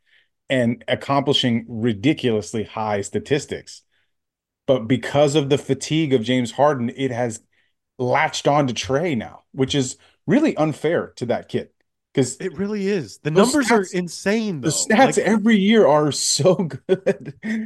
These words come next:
Speaker 2: But
Speaker 1: They're so good, bro. And
Speaker 2: But why do the, why do the players hate you so much? That's my question.
Speaker 1: That's what I
Speaker 2: Like,
Speaker 1: don't know.
Speaker 2: I
Speaker 1: Um,
Speaker 2: don't get it. And we can't speak on it. I don't know Trae Young. I don't know why these people don't like him so much.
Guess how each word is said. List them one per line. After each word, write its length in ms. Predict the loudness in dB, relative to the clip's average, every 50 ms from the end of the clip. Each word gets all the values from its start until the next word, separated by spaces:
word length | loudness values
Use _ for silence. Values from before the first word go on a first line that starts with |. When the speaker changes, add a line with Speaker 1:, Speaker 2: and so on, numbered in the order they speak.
| -8 -12 -18 _ -10
Speaker 2:
But 140 | -6 -2
Speaker 1:
They're 140 | 0 0 0 -2
so 340 | -6 -6 0 2 4 4 4
good, 320 | 4 2 2 2 0 -2
bro. 380 | -2 -4 -2 -2 -2 -4 -6 -6 -4
And 280 | 0 2 2 2 2
Speaker 2:
But 80 | 2 0
why 280 | 2 0 2 2 2
do 100 | 2 0
the, 120 | 0 -2 -4
why 280 | -4 -4 -2 -2 -2
do 100 | -2 -4
the 80 | -6 -8
players 360 | -10 -8 -10 -8 -8 -8 -8 -8
hate 240 | -10 -12 -12 -12
you 60 | -16 -16
so 180 | -14 -14 -14
much? 300 | -14 -14 -18 -20 _ -12 -10
That's 180 | -10 -10 -8
my 120 | -8 -10 -8
question. 440 | -8 -10 -10 -10 -12 -16 -20 -12 -4
Speaker 1:
That's 240 | 0 0 0 0 -2
what 100 | -6 -4
I 60 | -4
Speaker 2:
Like, 80 | -4 -4
Speaker 1:
don't 140 | -6 -8 -10
know. 280 | -10 -10 -10 -10 -14 _ _ _
Speaker 2:
I 120 | -2 -2 0
Speaker 1:
Um, 40 | 2
Speaker 2:
don't 200 | 2 0 0 0
get 180 | 0 0 0
it. 160 | 0 -4 -6 -10 _
And 140 | -8 -4 -4
we 100 | -4 -4
can't 360 | -2 -2 -2 -2 -2 -4 -10
speak 400 | -16 -16 -8 _ -6 -6 -6 -6
on 180 | -8 -8 -8 -10
it. 100 | -10 -4
I 100 | -4 -2
don't 240 | -2 -2 -4 -4 -2
know 180 | 0 0 0
Trae 320 | -2 -4 -4 -4 -4 -4 -4
Young. 260 | -6 -10 -12 -16 -20 _
I 120 | -8 -6 -6
don't 160 | -6 -4 -4
know 140 | -2 -2 0
why 180 | 0 0 -2
these 180 | -2 -6 -10 -10
people 280 | -12 -16 -14 -14 -12
don't 240 | -10 -8 -8 -8 -8
like 280 | -8 -8 -8 -8 -8 -10
him 160 | -12 -12 -12
so 200 | -14 -14 -14 -12
much. 360 | -12 -16 -20 -20 _ -20 -20